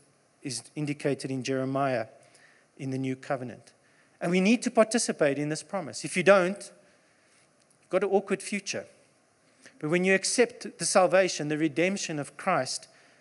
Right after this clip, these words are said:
we participate in this promise. What's the role we play? What's the active role we play in fulfilling this promise of God? When they came, when Peter preaches on the day of Pentecost, shortly after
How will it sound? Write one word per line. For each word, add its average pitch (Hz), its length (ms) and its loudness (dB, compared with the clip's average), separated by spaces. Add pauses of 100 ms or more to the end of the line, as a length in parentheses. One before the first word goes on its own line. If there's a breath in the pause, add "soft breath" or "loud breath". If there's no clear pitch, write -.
(280 soft breath)
we 151 80 -6
participate 170 640 2
in 160 60 -2
this 160 120 -4
promise. 151 320 -2
What's 220 280 6
the 233 120 4
role 202 240 10
we 185 160 2
play? 165 540 4 (380 loud breath)
What's - 180 -2
the 208 160 0
active 208 440 2
role 190 220 8
we 190 140 2
play 185 340 4
in 156 120 -2
fulfilling 156 680 -4
this 160 160 0
promise 160 400 -2
of 156 120 -8
God? 185 300 -4 (1500 soft breath)
When 156 140 -4
they 170 100 6
came, 180 400 4
when 170 160 0
Peter 185 280 2
preaches 180 440 -2
on 165 80 0
the 160 80 0
day 160 440 4
of - 180 -14
Pentecost, 170 580 0
shortly 160 400 -4
after 156 380 2